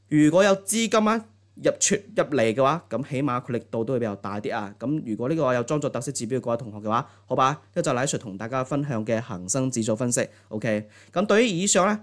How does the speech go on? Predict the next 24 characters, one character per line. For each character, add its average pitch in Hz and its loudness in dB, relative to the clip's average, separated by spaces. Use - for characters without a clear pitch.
市 156 -2
場 131 0
啊， 196 -2
或 139 0
者 139 -2
個 127 2
股 127 -2
呢， 165 2
指 127 -2
數 139 0
方 143 0
面 131 -2
呢， 151 -6
有 120 -4
唔 120 0
明 101 -2
白 113 -8
嘅 110 -8
嗰 120 -8
位 135 -2
投 113 -8
資 135 -8
者 127 -2
啊， 104 -6